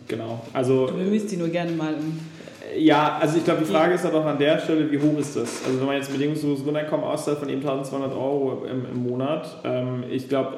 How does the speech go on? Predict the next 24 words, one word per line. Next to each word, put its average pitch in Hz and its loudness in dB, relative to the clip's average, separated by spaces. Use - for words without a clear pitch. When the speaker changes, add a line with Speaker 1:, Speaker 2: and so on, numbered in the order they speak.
Speaker 1:
dann 147 -2
hätte 139 0
das 135 0
schon 135 -6
erheblich 135 0
andere 135 -2
Auswirkungen, 135 -2
als 127 -4
irgendwie, 127 -2
wenn 123 -4
man 123 -4
sagt, 127 -4
am 120 -2
Ende 135 2
ist 135 0
es 131 -4
nicht 135 -4
relevant 131 0
höher 131 4
als 123 0
Hartz 127 -4
vier. 143 2
Also 123 0
meinetwegen, 135 0